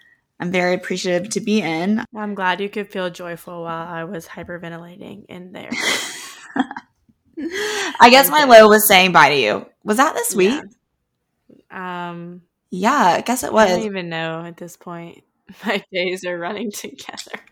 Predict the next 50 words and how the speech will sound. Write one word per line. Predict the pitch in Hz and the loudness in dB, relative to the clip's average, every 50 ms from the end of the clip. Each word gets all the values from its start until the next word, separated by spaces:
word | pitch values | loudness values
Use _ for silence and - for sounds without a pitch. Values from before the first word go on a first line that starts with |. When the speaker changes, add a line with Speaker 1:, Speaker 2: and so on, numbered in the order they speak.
| _ | _
Speaker 1:
Yeah, | - 117 87 90 82 - | -4 -4 -2 -2 -2 -2
and | - - 104 - - - | -4 -4 -4 -4 -4 -2
I | 185 185 | -4 -4
still | - - 196 175 175 156 | -4 -6 -8 -8 -6 -8
don't | 139 - - | -10 -12 -14
really | - - - | -14 -14 -12
know. | - - - - - - - - - - - _ _ _ _ _ | -12 -12 -12 -14 -16 -18 -20 -20 -20 -20 -20 _ _ _ _ _
My | - 196 196 | 0 4 6
low | 208 202 202 | 8 8 10
was | 214 214 214 | 8 8 6
definitely | 190 175 175 196 190 180 175 180 180 180 180 175 175 - - | 4 2 2 2 -2 -4 -4 -4 -4 -4 -4 -6 -8 -8 -8
saying | - - - 180 180 175 175 175 170 175 175 180 | -6 -6 -4 -4 -4 -4 -6 -6 -6 -8 -8 -4
bye | 208 - 143 - - 185 | 0 0 0 0 -2 -4
to | - - | -8 -8
you. | - - 113 117 110 | -6 -6 -4 -4 -4
It's | - - - - - - - - | -4 -6 -6 -10 -16 -12 -4 0
always | - 180 180 180 185 202 | 2 4 4 2 2 2
hard, | 190 180 175 175 175 170 170 170 156 - | 2 4 4 4 2 0 -2 -4 -6 -8
and | - 160 151 | -8 -6 -6
I | 165 170 | -4 -2
always | - - 165 160 170 175 170 - | -2 -2 -2 -2 -2 -4 -6 -4
cry | - 165 165 - 147 156 | 0 2 2 2 0 -2
every | - - - - 208 | -6 -6 -6 -8 -10
single | - - - - | -10 -10 -12 -12
time. | - - - 233 233 _ _ _ _ _ _ _ _ - 214 202 _ | -12 -14 -14 -16 -18 _ _ _ _ _ _ _ _ -20 -20 -20 _
Speaker 2:
Thank | - 180 180 185 185 - | -20 -20 -20 -20 -20 -20
you. | - - - - 202 - - - - - _ | -20 -20 -20 -20 -20 -20 -20 -20 -20 -20 _
Yeah, | 220 202 185 180 170 - | -4 0 2 2 2 2
I | 170 180 185 | 2 0 -2
just, | 208 233 220 - | -4 -8 -8 -8
I | - 180 190 190 - - | -8 -8 -8 -10 -12 -8
also | - 170 175 175 170 - 202 | -6 -4 -4 -4 -6 -8 -12
talked | 202 | -12
about | 208 202 | -10 -12
this, | 208 202 - - _ _ - | -14 -14 -16 -18 _ _ -16
about | 190 185 196 190 - 202 | -12 -8 -8 -8 -8 -8
this | 202 202 196 - - | -10 -12 -12 -12 -12
on | - 185 190 | -12 -12 -12
Instagram | 180 190 196 196 - - 202 196 196 190 190 190 196 | -12 -12 -14 -14 -16 -14 -14 -12 -12 -12 -12 -12 -12
this | 190 - - - | -14 -16 -16 -12
week, | 208 190 196 190 196 _ _ | -10 -10 -10 -10 -14 _ _
but | - 180 - - | -10 -10 -6 -6
I | 170 170 180 208 226 214 | -4 -4 -4 -4 -6 -8
literally | 180 175 170 170 170 185 202 220 233 240 262 269 277 | -10 -10 -10 -10 -10 -8 -10 -10 -10 -10 -10 -10 -10
hate | 254 - - 185 175 175 180 - - 196 196 | -12 -12 -12 -10 -8 -8 -10 -10 -14 -14 -14
saying | - - 185 180 180 180 175 | -12 -12 -12 -12 -12 -14 -12
bye | - - - 196 | -12 -10 -10 -12
to | 202 - | -14 -16
people. | - - 214 - - - - | -16 -18 -16 -16 -16 -14 -12
Like, | - 196 190 190 | -10 -12 -12 -12